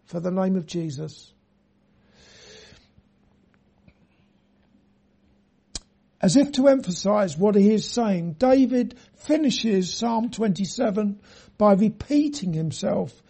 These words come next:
<clears throat> and saying, "Wait, I say, on the Lord." And what a most appropriate way of signing off that is. Having started the psalm with the words in verse one there, "The Lord is my light and my salvation.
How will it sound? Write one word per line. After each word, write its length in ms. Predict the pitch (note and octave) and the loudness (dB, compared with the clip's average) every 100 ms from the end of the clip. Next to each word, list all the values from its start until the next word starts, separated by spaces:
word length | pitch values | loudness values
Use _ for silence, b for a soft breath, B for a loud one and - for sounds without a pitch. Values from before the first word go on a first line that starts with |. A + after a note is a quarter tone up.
| b | b
<clears throat> 180 | b b | b b
and 600 | - B3+ A#2+ - A3 G3+ | 8 8 6 0 4 4
saying, 500 | - A#3 A3 A3 G#3+ - B B | 6 6 10 8 6 -4 B B
"Wait, 500 | - F#3+ D4+ C#4+ - G#3 | -2 6 6 6 -8 -8
I 120 | F#3+ | -2
say, 460 | F#3+ - G3+ G3+ A#3 | -2 0 2 4 4
on 220 | A#3+ G3 | 2 4
the 100 | G3 | 6
Lord." 440 | G#3 G3+ F#3 F3+ - b b b | 6 4 2 -2 -8 b b b
And 140 | G3 | 6
what 160 | A#3+ B3+ | 8 8
a 60 | |
most 360 | C4 C4 B3+ - | 6 4 4 0
appropriate 760 | A#3 - C4 C#4 - B3 A#3 | -6 -4 0 2 2 -2 -2
way 420 | A3+ G#3+ F#3 E3 D#3 b b | 0 0 0 -2 -8 b b
of 140 | F#3 | -4
signing 580 | - - A#3 A3 G#3+ G#3 | -4 -2 -2 0 0 0
off 200 | G#3 - | 0 -2
that 180 | G#3 F#3 | -2 -2
is. 340 | F3 E3+ - - b b | -2 -6 -12 -18 b b
Having 300 | b A3 A3+ | b 0 2
started 640 | A3 - D4 D4 C#4+ F#3+ E3 | -2 -2 0 2 0 -4 -10
the 80 | - | -10
psalm 560 | - G#3 G#3 G#3 G#3+ - b b | -4 0 0 0 -2 -6 b b
with 200 | G#3 G3+ | 0 2
the 100 | F#3 | 4
words 460 | G#3+ A3+ A3+ A3+ | 8 8 8 4
in 180 | F#3+ E3 | -4 -2
verse 360 | G3 G3+ F#3+ A3 | 0 0 -2 -4
one 280 | G#3+ G#3+ | 0 2
there, 280 | G#3+ G#3+ A3 - b b - | 2 0 -4 -8 b b 0
"The 100 | G3 | 4
Lord 480 | G3 A#3 C4 C4+ | 8 10 10 6
is 180 | B3 E3 | 2 -2
my 200 | F3+ G3+ | 0 2
light 680 | G3+ A3+ C4 B3+ - - - _ b b b | 2 2 2 0 -8 -16 -16 _ b b b
and 200 | G#3 F#3 | 4 6
my 180 | F#3 F#3 | 6 4
salvation. 1120 | - G3+ F#3+ E3+ G#3+ A3+ - A3 G#3+ G#3+ G#3 | 0 2 4 4 4 2 0 -2 0 -2 -4